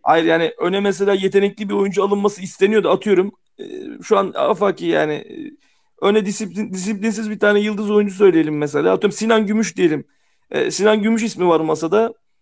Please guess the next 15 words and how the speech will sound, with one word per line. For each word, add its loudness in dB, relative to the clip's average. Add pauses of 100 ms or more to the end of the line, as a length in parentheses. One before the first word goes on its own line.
(140)
Hani -2
ilk 2
baktığı 2
şey -2
bu -2
herif -2
savunma 4
yapabiliyor 4
mudur 2 (180)
yoksa -2
bu 8
adam 4
kilit -8
açabiliyor 0
mudur? -4